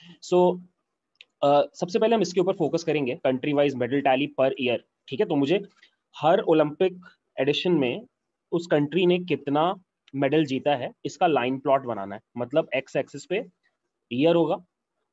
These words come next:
और वाई एक्सिस में होगा कि उस particular year में कितने Olympic medal जीते। ठीक है, तो सबसे पहले हमें क्या करना पड़ेगा,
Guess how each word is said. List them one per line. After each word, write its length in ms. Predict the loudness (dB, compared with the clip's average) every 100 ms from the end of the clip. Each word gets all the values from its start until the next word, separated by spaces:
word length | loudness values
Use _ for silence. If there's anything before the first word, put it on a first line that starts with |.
| _
और 160 | 0 2
वाई 220 | 2 2
एक्सिस 300 | 0 -6 -6
में 80 | -2
होगा 280 | -2 -2 -6 _
कि 60 | -6
उस 200 | -6 -2
particular 420 | -2 -2 0 0
year 160 | 2 0
में 140 | -2
कितने 280 | -4 -4 0
Olympic 360 | 0 0 -2 -4
medal 320 | -2 -4 -8 _
जीते। 340 | -6 -4 -4 -10 _ _ _ -10
ठीक 140 | -4
है, 60 | -4 -6 -20 -20 _ _
तो 60 | -4
सबसे 280 | -4 -2 -2
पहले 160 | -2
हमें 160 | -2 0
क्या 120 | -2
करना 260 | 0 -2 -4
पड़ेगा, 340 | -4 -4